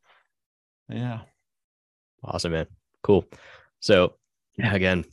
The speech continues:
Speaker 2: thank you, Ricky. I think this has been a great <laughs> forty minutes. Um, I genuinely do appreciate you coming on and taking, taking time out of your evening to talk to me. Um, so for everybody out there,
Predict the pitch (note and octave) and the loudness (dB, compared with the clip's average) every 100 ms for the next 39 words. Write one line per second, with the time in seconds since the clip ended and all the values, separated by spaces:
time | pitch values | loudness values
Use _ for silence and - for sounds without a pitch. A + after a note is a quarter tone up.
0 | - G2+ F#2+ G2 F#2+ G2+ F#2+ - F#2+ E2+ | 0 0 2 0 0 -2 -4 -4 -4 -2
1 | E2+ E2 - - - F2+ E2+ F2+ F#2 F#2 | -2 -4 -8 -12 -6 -4 -4 -2 2 2
2 | E2 F#2+ F#2 - - - - - C3 A#2 | 4 2 2 -2 -10 -10 -20 0 4 6
3 | G2+ G#2 A2+ - - G2 F2+ E2+ E2+ D#2+ | 6 4 2 -4 -6 -2 0 -2 -4 -12
4 | _ - _ _ _ - F#2+ F2 F2+ F2+ | _ -20 _ _ _ -2 2 4 2 2
5 | E2+ - - _ _ - B2 B2 A#2+ A2+ | 0 -6 -20 _ _ 2 4 6 6 6
6 | A#2 G2 G#2+ A2+ G2+ G2 G2+ G2 G2 G#2+ | 4 4 2 2 0 0 0 0 -2 -4
7 | - F#2+ G2 F2+ D#2+ G2 F#2+ G2 F2+ F#2 | -6 -4 -6 -8 -6 -6 -4 -2 0 0
8 | F2 F#2 E2+ F2+ F#2 F#2 G2 - G2 F2 | 0 -2 0 -2 -2 -4 -6 -6 -2 -2
9 | E2 F2+ E2+ G2 G2 B2+ - F#2+ F2+ E2 | -2 -2 -2 -6 -6 -8 -6 -2 0 0
10 | D#2+ D#2+ - _ - - - _ - A#2 | -4 -8 -14 _ -20 -20 -20 _ 0 4
11 | G2+ F#2+ F#2 - _ _ _ _ _ - | 6 6 4 0 _ _ _ _ _ -8
12 | G#2+ C3 A#2+ A#2 A2+ A2 A#2+ - B2+ A#2+ | -2 2 4 4 4 6 4 6 4 4